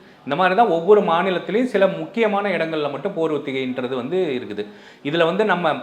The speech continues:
பொதுமக்கள் யாருமே, போர் ஒத்திகையில யாருமே எதுவுமே இதுல நம்ம பாதிக்கப்படலைல்ல.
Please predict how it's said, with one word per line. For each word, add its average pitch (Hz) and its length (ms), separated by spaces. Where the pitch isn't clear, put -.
பொதுமக்கள் 214 500
யாருமே, 175 360
போர் 190 260
ஒத்திகையில 165 380
யாருமே 147 380
எதுவுமே 156 460
இதுல 135 220
நம்ம 131 240
பாதிக்கப்படலைல்ல. 123 720